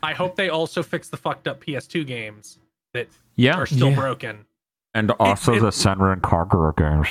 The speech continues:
Speaker 2: that are broken, please. <laughs>
Speaker 1: Are those still broken?
Speaker 2: As
Speaker 3: I,
Speaker 2: far as I know,
Speaker 3: I
Speaker 2: we
Speaker 3: haven't
Speaker 2: haven't gone back
Speaker 3: checked.
Speaker 2: and checked, but, you know. Math in chat is saying, "I can't even buy Ape Escape two. It's subscription only."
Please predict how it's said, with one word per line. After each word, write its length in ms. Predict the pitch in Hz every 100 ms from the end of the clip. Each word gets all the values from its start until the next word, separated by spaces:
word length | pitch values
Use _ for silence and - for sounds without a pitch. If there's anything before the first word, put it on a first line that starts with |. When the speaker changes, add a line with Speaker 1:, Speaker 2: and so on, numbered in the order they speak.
| -
Speaker 2:
that 160 | 78
are 60 | 76
broken, 500 | 78 76 73 - 76
please. 600 | - 80 78 71 76 - - - 180
<laughs> 260 | 208 - -
Speaker 1:
Are 140 | 160
those 240 | 151 180 -
still 220 | 302 330
broken? 560 | 339 370 359 381 370 - _ _ _ -
Speaker 2:
As 140 | 135 156
Speaker 3:
I, 40 |
Speaker 2:
far 200 | 185 208
as 100 | 113
I 140 | 98
know, 240 | 87 76 73
Speaker 3:
I 100 | 131
Speaker 2:
we 80 | 143
Speaker 3:
haven't 180 | 165 -
Speaker 2:
haven't 60 | 98
gone 200 | 92 95
back 220 | 82 85
Speaker 3:
checked. 40 |
Speaker 2:
and 120 | 82
checked, 480 | - 82 80 80 - -
but, 300 | 80 80 - - _ _ _ _ _ _ _ _
you 80 | 90
know. 240 | 78 78 80 _ _ _ _ _ _ _ _ _ _ _ _ _ _ _ _ _ _ _ _ _ _ -
Math 420 | 101 113 170 -
in 340 | - - 120 98
chat 380 | - 131 101 78
is 80 |
saying, 240 | - 101 95
"I 80 | 90
can't 240 | - 127
even 160 | 113 85
buy 200 | 85 95
Ape 260 | 80 76
Escape 300 | 80 - 78
two. 180 | - 78
It's 120 | 73
subscription 520 | - 73 - 80 82 80
only." 260 | 73 67